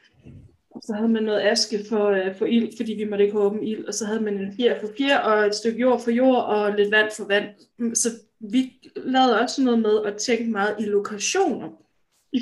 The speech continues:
forhold til eksempelvis elementerne. At så i stedet for at have en fjer for luft, eller at man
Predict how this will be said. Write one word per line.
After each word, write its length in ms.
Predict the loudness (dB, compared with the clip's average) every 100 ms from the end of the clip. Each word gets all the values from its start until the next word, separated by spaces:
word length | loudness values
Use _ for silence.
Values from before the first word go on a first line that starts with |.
| 2
forhold 340 | 4 4 2
til 180 | 0 -2
eksempelvis 540 | -2 -2 -2 -4 -8
elementerne. 560 | -6 -4 -4 -6 -8 -10 -16 -20 -20 _
At 80 | -6
så 200 | -2 -2
i 60 | -2
stedet 320 | 0 0 0
for 60 | 0
at 220 | 0 2
have 400 | 4 4 4 2
en 60 | 0 0
fjer 180 | 0 0
for 200 | 0 0 2
luft, 200 | 2 0 0
eller 220 | 2 4
at 140 | 2 -2
man 160 | -6